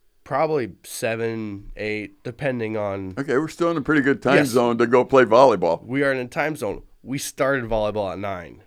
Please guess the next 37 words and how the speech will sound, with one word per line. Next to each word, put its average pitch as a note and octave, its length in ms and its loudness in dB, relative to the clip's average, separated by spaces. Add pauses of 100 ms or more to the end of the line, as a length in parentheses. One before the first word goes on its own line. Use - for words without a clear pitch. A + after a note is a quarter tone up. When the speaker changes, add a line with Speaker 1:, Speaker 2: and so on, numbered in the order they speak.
Speaker 1:
We B2 140 -8
Speaker 2:
Okay. F#2 160 -4
Speaker 1:
played G#2+ 500 -4 (340)
until A2 320 -10
two. F2+ 520 -12
Speaker 2:
Yeah. D2 160 -10 (520)
Speaker 1:
We, A#2 540 -8 (920)
we C#3+ 240 -6
were B2+ 140 -2
very A#2+ 260 0
competitive. A#2 640 -6
We B2 100 -6
really A#2 320 -6
enjoyed A#2+ 400 -4
it. G2+ 160 -6
Like, A2 160 -8
we C3 80 -6
started C3 400 -4
at - 80 -8
nine, A#2+ 360 -4
probably C3+ 340 -2
with A#2 300 -4 (1400)
sixteen D3+ 480 -8
people, F3 420 -8
you F#2+ 60 -12
know, A2 180 -4
eight A#2+ 160 -4
on A#2 120 -4
a A2 80 -4
team. C#3 400 -6 (340)
And A#2 100 -6
then A#2 100 -4
ending C3 340 -2
at G2 160 -6
two, B2 480 -4
it G#2+ 100 -6
was G#2 340 -12